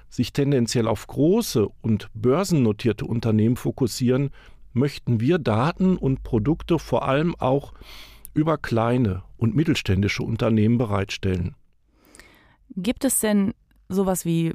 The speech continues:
Speaker 2: bestimmte Timings, die die mittelständischen Unternehmen jetzt mit Blick auf E S G berücksichtigen müssen?
Speaker 1: Oh ja, die gibt es tatsächlich.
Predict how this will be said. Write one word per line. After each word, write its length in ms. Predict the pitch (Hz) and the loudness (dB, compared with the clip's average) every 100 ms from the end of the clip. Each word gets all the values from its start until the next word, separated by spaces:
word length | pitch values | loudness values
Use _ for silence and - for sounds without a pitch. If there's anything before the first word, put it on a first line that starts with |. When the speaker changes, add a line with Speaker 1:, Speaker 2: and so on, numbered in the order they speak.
| - | -6
Speaker 2:
bestimmte 500 | - 170 180 165 160 | -6 -4 0 0 0
Timings, 680 | - 170 175 151 131 127 - | -2 0 2 4 2 0 -2
die 140 | 160 | 0
die 80 | 151 | 2
mittelständischen 760 | 156 151 147 - 151 147 147 | 2 2 -4 0 0 2 0
Unternehmen 520 | 143 147 147 143 143 139 | 0 0 2 2 4 2
jetzt 240 | 139 - | 0 -2
mit 160 | 135 - | -4 0
Blick 200 | 147 - | -2 0
auf 160 | 131 - | -4 -2
E 80 | 143 | -2
S 160 | 143 | -2
G 160 | - 143 | -2 -2
berücksichtigen 720 | 139 147 151 117 - - 78 | 0 -2 -2 -6 -6 -6 -4
müssen? 240 | 82 - - - _ _ _ _ _ | -4 -8 -18 -20 _ _ _ _ _
Speaker 1:
Oh 140 | - 156 | -2 0
ja, 220 | 110 92 | 0 -2
die 140 | 101 | -2
gibt 200 | 113 - | -4 -2
es 140 | 143 - | -4 -2
tatsächlich. 800 | 131 - 110 - 95 101 - | -4 -2 -4 -4 -4 -6 -6